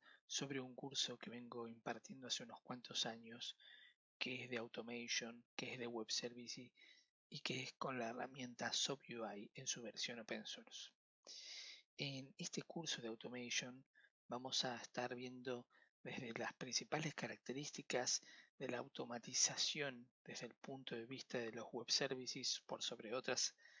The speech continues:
maneras de automatizar, y después vamos a ir entrando, ¿sí?, paulatinamente en el mundo de la herramienta de sop U I, ya que ofrece muchas características que al ser una herramienta open source otras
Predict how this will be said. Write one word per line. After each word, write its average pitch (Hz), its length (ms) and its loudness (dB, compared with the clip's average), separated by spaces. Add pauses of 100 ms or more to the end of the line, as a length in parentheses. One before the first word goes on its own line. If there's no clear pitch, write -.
(220)
maneras 120 420 2
de - 100 10
automatizar, 123 760 4 (680)
y 147 40 0
después 147 280 2
vamos 156 300 2
a 151 60 2
ir 147 120 2
entrando, 135 680 -2 (580)
¿sí?, 135 400 -4 (100)
paulatinamente 131 1080 0
en 131 160 -6
el 120 160 -2
mundo 131 440 -2
de 117 100 2
la 110 100 2
herramienta 117 480 -2
de 113 80 0
sop 123 280 0
U 127 220 2
I, 127 220 -2 (300)
ya 143 160 0
que - 80 0
ofrece 143 340 0
muchas 160 400 4
características 135 1120 2 (800)
que 120 120 2
al 117 60 -2
ser 139 200 4
una 147 100 2
herramienta 135 400 0
open 131 240 0
source 139 420 0 (120)
otras 127 680 2